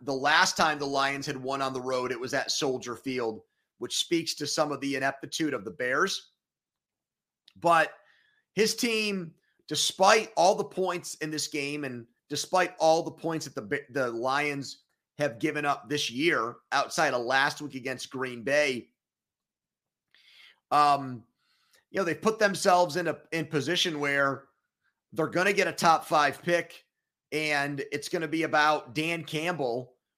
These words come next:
finding the quarterback that matches his personality and the intensity of the team. It's one thing to be competitive and be a team that puts out good effort, but, you know, you can only do that for so long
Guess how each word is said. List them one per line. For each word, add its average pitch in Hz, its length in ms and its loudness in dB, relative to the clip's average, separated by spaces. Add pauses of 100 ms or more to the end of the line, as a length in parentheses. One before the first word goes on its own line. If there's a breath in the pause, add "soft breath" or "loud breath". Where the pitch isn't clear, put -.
(380)
finding 175 500 4
the 156 80 -4
quarterback 143 800 0 (640)
that 147 420 2
matches 151 680 0
his 165 180 -2
personality 160 1040 -2 (460)
and 143 640 -2 (580)
the 160 220 -4
intensity 180 600 -2
of 139 80 -4
the 139 60 -6
team. 190 300 -4
It's - 100 -8
one 196 180 0
thing 247 140 -2
to 202 60 0
be 180 140 -4
competitive 175 680 0
and 135 120 -6
be 151 120 -4
a 143 40 -2
team 165 300 -4
that 139 160 -6
puts 180 220 -2
out 147 240 4
good 151 180 0
effort, 208 380 2 (800)
but, 160 280 4 (1200)
you 151 80 -2
know, - 160 -4
you 151 140 -6
can 196 140 2
only 220 200 4
do 196 120 -2
that 180 180 4
for 175 100 0
so 160 260 2
long 123 360 -4